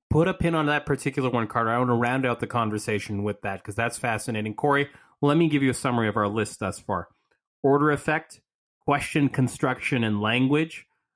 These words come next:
margin of error to understand if it's a truly random sample,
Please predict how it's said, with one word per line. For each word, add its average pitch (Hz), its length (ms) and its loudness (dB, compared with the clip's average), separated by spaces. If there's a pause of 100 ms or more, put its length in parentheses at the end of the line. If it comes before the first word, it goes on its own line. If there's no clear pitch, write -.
(180)
margin 131 400 2
of 113 220 0
error 143 520 0 (140)
to 135 100 -4
understand 117 520 0
if 110 80 -8
it's - 100 -10
a 120 60 -6
truly 113 300 -2
random 107 340 -2
sample, 143 520 -2